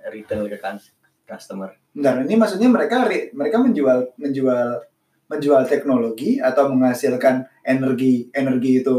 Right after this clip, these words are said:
Speaker 2: untuk dijual ke sistem? Karena kan kalau misalnya tadi kamu bilang, eh, ma-, pasarnya
Speaker 1: Oh, iya.
Speaker 2: mereka udah diambil, kan pakai trading. Pakai
Speaker 1: Bisa
Speaker 2: trading.
Speaker 1: juga, bisa juga.
Speaker 2: Mereka
Speaker 1: Cuman
Speaker 2: mau masukin harga berapa?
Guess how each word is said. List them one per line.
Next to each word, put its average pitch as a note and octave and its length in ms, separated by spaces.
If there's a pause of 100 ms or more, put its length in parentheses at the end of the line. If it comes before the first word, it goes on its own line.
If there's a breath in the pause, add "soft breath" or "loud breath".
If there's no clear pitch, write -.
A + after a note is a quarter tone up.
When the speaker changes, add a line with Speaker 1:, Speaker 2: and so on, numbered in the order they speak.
(160)
Speaker 2:
untuk B2 240
dijual A#2+ 400
ke - 80
sistem? - 320 (560 soft breath)
Karena - 320
kan A#3+ 160
kalau - 160
misalnya C#3+ 320
tadi C3+ 80
kamu C3 240
bilang, B2 480
eh, B2 400
ma-, C3+ 400 (480)
pasarnya C3+ 400
Speaker 1:
Oh, C#3 80
iya. C#3 80
Speaker 2:
mereka C#3+ 240
udah C3+ 80
diambil, C3 420 (380 loud breath)
kan D4 320
pakai G3 480
trading. A#2 480 (960)
Pakai D3 240
Speaker 1:
Bisa G#3+ 160
Speaker 2:
trading. - 160
Speaker 1:
juga, - 240 (240)
bisa - 240
juga. - 320 (560)
Speaker 2:
Mereka B2+ 320
Speaker 1:
Cuman D#3+ 80
Speaker 2:
mau C3+ 180 (380)
masukin B2 480
harga A#2+ 160
berapa? - 320